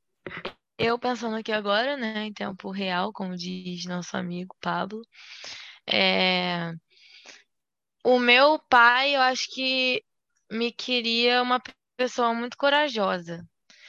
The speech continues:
Ele me colocava em várias situações, me estimulava muito, assim, sabe, a ir nos brinquedos muito doidos. Aí eu ia em algum brinquedo tipo desses de shopping, e aí ele falava,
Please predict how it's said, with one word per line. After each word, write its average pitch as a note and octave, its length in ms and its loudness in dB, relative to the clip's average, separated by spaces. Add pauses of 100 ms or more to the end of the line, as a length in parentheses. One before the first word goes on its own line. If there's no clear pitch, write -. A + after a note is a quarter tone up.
(220)
Ele G3+ 160 -2
me G#3 100 -4
colocava A3 440 0
em A3 40 -10
várias A#3+ 260 -2
situações, G#3+ 760 -2
me G3+ 100 -6
estimulava G3+ 640 0
muito, G#3+ 360 -4
assim, G3 300 -8
sabe, F#3+ 340 -2
a F3+ 260 0 (300)
ir G3+ 80 2
nos G#3 160 0
brinquedos G3 540 0
muito G#3 280 -2
doidos. F#3+ 720 4
Aí F#3+ 180 6
eu G3+ 80 2
ia G#3 160 4
em - 20 6
algum G3+ 240 0
brinquedo G3+ 440 -2
tipo - 260 -2
desses G3+ 280 0
de G3 120 -4
shopping, G3 580 4 (600)
e G#3 120 0
aí G3+ 140 4
ele G3 140 0
falava, F#3+ 800 2